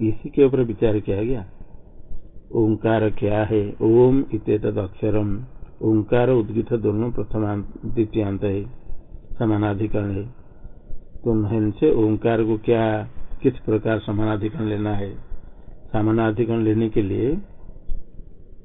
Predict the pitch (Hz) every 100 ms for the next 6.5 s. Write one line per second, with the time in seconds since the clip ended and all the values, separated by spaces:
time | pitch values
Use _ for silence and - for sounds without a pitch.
0 | - - - - - - - - - -
1 | 120 110 107 107 107 107 110 101 101 135
2 | 175 170 - - - 101 98 123 107 113
3 | 113 107 113 113 107 104 117 120 104 110
4 | 107 - 110 113 131 - - - - -
5 | - - - - 113 104 113 117 113 104
6 | 107 104 110 107 92